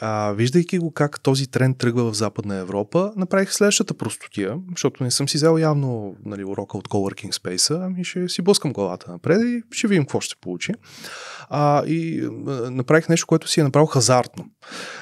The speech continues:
А, имах хипотезата, че София на Бълг-, а, София е европейска столица,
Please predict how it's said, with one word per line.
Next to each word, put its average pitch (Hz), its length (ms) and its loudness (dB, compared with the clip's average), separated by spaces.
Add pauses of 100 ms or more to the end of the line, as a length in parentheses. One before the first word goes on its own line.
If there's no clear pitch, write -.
А, 110 400 2 (440)
имах 170 240 6
хипотезата, 131 960 0 (100)
че - 160 -4
София 156 520 4
на 143 120 2
Бълг-, 104 300 0 (320)
а, 101 40 -4
София 147 380 2
е 135 40 2
европейска 117 440 -2
столица, 98 540 -4